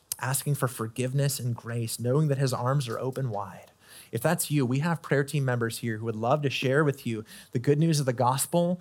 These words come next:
would love to pray with you until you can have that confidence in your heart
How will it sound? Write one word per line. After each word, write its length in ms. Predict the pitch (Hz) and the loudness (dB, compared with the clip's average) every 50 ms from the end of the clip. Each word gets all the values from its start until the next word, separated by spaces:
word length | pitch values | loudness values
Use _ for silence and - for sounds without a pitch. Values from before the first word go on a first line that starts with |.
| - - - | -8 -10 -4
would 100 | - 127 | 0 2
love 140 | 139 156 143 | 4 4 4
to 60 | 151 | 2
pray 340 | 143 - - - 143 143 151 | -2 -4 0 2 4 4 6
with 220 | 170 180 175 180 - | 4 4 2 2 2
you 240 | 185 185 185 185 185 - - - 131 | 2 2 2 0 -2 -6 -12 -6 -2
until 260 | 127 127 - - 143 | -2 0 2 2 2
you 200 | 131 127 151 180 | 2 2 2 2
can 140 | 175 - 151 | 0 0 -2
have 300 | 135 - - 139 151 147 135 | -4 -2 -2 -2 -2 0 0
that 220 | 135 120 - - | 0 0 -2 -4
confidence 720 | - - - - 156 160 - - 147 131 127 120 117 - | -6 -2 2 2 2 2 2 2 2 2 2 2 2 0
in 140 | - 113 113 110 | -2 -4 -8 -8
your 140 | 110 110 | -8 -10
heart 480 | 107 - - - 95 - - - - - | -10 -10 -10 -8 -10 -10 -8 -8 -10 -10